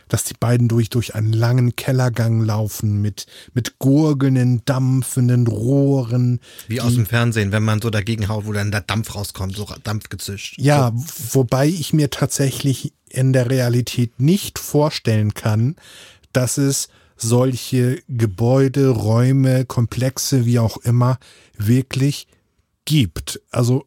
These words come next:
Speaker 1: ich war tatsächlich noch nicht in den U S A und,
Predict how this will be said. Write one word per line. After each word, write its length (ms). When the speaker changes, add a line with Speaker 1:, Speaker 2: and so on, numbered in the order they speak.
Speaker 1:
ich 320
war 200
tatsächlich 560
noch 180
nicht 300
in 100
den 160
U 120
S 260
A 200
und, 320